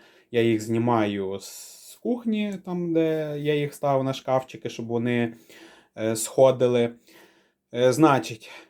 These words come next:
п'ятницю вечором, п'ятницю вже не рахуємо. Субота, неділя, понеділок, три дня, на четвертий день, на вівторок вже сходять помідори. Хочу вам показати.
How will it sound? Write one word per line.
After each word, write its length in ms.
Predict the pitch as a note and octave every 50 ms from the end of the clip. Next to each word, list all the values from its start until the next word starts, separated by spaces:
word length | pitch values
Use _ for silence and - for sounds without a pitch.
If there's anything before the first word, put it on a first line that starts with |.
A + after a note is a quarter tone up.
| _ _ _ -
п'ятницю 360 | D#3 C#3+ C3+ - C3+ - -
вечором, 340 | F3+ A3 A#3 A#3 G3+ E3+ E3
п'ятницю 420 | - D3+ C#3+ - C3 A#2 - C3+ B2+
вже 140 | C3 D3
не 140 | D3+ D#3+ E3+
рахуємо. 680 | G3+ G#3 G#3 - - A#3+ A#3+ A#3+ A#3 A3 G#3+ G#3+ A3 - - - F3
Субота, 680 | E3 - - - E3+ E3 E3 D#3+ D#3 C3+ A2+ - - G#2+
неділя, 520 | A2 A#2 B2 A#2+ B2 B2 A#2 G#2 G2+ G#2+
понеділок, 680 | G#2+ - C3+ C#3+ F#3 G#3+ A3+ C4 C4+ C4 B3+ A#3+ B3 - _
три 220 | - C#3 C3+ B2 A2+
дня, 380 | B2+ C#3 D#3 F#3 A3+ A#3+ B3 - _ -
на 100 | B2 A#2+
четвертий 540 | A#2 - - - D3 C3+ C3 B2+ - B2 A#2+
день, 220 | B2+ E3 G#3 G#3+
на 100 | E3+ A#2+
вівторок 440 | A2 A2+ A2+ - C#3+ D#3 D#3+ - -
вже 140 | B2+ B2 A#2+
сходять 420 | A2+ - - B2 A#2+ A#2+ A#2 A#2+
помідори. 300 | - A#2 G#2+ G2+ F#2+ G#2+ -
Хочу 300 | - - B2 A#2 - A#2
вам 100 | A2 A2
показати. 600 | - - - - C#3 E3+ G#3+ B3 A#3 - G#3 G3+